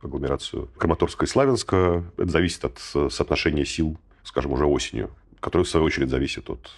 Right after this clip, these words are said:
э, той тактики, которая будет на этот момент использоваться. Нужно ли будет использовать, э, крупные какие-то бронетанковые подразделения?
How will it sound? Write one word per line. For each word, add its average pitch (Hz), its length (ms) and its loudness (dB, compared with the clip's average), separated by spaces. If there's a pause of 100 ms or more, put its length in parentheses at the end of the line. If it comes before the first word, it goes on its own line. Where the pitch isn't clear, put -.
(100)
э, 69 400 -6
той 120 120 4
тактики, - 400 0
которая 85 320 4
будет 80 280 2
на 92 120 2
этот 76 120 0
момент 73 280 2
использоваться. 107 920 2 (300)
Нужно 131 300 4
ли 92 260 4
будет 98 320 2
использовать, 78 680 2
э, 76 540 2
крупные 90 320 2
какие-то 78 300 -2
бронетанковые 73 880 2
подразделения? 92 920 2